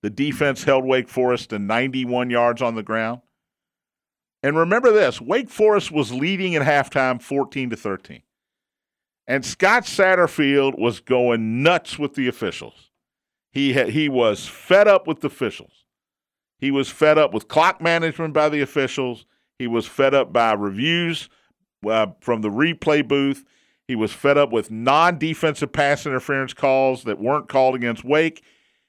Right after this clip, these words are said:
He was upset with pass <laughs> interference calls that were called against his team. He was mad about everything that happened in that first half. And Louisville trailed fourteen to thirteen.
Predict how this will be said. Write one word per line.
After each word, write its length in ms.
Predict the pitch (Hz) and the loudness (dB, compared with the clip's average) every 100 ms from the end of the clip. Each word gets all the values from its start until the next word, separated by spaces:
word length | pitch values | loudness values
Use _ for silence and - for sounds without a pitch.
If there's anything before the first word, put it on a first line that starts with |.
| _ | _
He 60 | 113 | -12
was 140 | 104 | -2
upset 400 | 131 120 - 139 | -2 0 0 2
with 240 | 117 104 - | 0 -4 -2
pass 300 | 156 156 160 | 0 2 0
<laughs> 0 | |
interference 500 | 143 - 151 131 - | -4 0 -2 -2 -2
calls 380 | - 135 120 | 2 2 0
that 80 | 123 | -4
were 100 | 113 | -4
called 300 | - 131 120 | 0 2 2
against 340 | 104 113 107 - | -2 -6 -6 -2
his 240 | 165 165 | -2 -2
team. 320 | 180 165 156 - _ _ _ _ | -6 -6 -8 -10 _ _ _ _
He 100 | 202 | -6
was 220 | 240 240 139 | -2 -2 0
mad 420 | 156 175 185 175 | 0 4 4 4
about 380 | 139 147 143 - | 4 2 2 2
everything 540 | 170 208 196 185 175 165 | 4 6 4 2 -2 -2
that 120 | 143 | 2
happened 340 | 151 143 139 | 2 2 0
in 120 | 135 | -2
that 160 | 131 123 | 0 -2
first 320 | - 120 107 | 0 -2 -2
half. 220 | 104 76 - - - _ _ _ - | -8 -8 -12 -20 -20 _ _ _ -6
And 120 | 113 | 0
Louisville 360 | 139 190 196 190 | 2 4 2 0
trailed 400 | - 175 175 - | 2 2 2 2
fourteen 480 | 170 160 - 165 | 0 0 -2 -2
to 80 | 147 | -4
thirteen. 500 | - 147 143 117 76 | 0 -2 -2 -8 -12